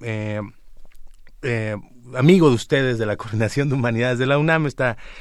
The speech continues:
esta emisión de Perfiles está dedicada a la actividad de las investigadoras e investigadores del subsistema de humanidades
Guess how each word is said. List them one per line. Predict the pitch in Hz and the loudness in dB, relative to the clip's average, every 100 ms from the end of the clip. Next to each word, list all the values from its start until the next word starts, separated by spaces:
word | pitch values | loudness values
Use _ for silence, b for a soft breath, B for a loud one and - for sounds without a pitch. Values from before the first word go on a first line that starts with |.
| B B | B B
esta | 131 123 139 123 | -4 0 2 2
emisión | 120 117 135 131 | 2 -2 -2 -2
de | 127 | -2
Perfiles | 117 113 139 135 123 | -2 -4 -4 -4 -4
está | 107 - 120 | -8 -6 -4
dedicada | 107 107 - 117 113 107 - b b | -4 -6 -4 -4 -2 -4 -8 b b
a | 139 | -2
la | 135 | -2
actividad | - 147 151 185 185 | 0 0 2 2 2
de | 151 139 | 0 0
las | 123 117 135 | 0 -2 -4
investigadoras | 139 135 - 131 131 147 139 123 - | -4 -4 -4 -6 -4 -2 -2 -4 -8
e | 151 | -4
investigadores | 185 180 147 - 127 117 113 117 110 | -2 0 -2 -2 -2 0 2 2 0
del | 104 101 | -2 -4
subsistema | 117 101 104 127 123 | -6 -8 -8 -4 -2
de | 110 | -2
humanidades | 104 104 107 120 123 120 - | -2 -2 -2 0 -2 -4 -8